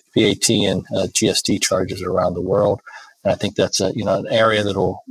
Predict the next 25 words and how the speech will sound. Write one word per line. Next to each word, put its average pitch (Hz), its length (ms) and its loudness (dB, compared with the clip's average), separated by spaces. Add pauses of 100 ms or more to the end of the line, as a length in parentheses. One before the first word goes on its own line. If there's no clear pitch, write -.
becoming 120 400 2
more 127 200 6
increasingly 117 640 2
complex, 113 760 2
and 110 240 0 (380)
more 120 140 6
and 113 80 -2
more 110 120 4
companies 107 520 0
are 98 60 -2
gonna 98 200 -2
be 98 140 2
utilizing 98 440 0
Vertex, 98 640 -2 (420)
uh, 101 40 0
rather 101 320 4
than 98 180 -2
the 95 80 0
native 95 340 2
E 101 140 2
R 92 100 2
P 95 280 0
or 92 60 0
procurement 92 520 -4
functionality 98 720 0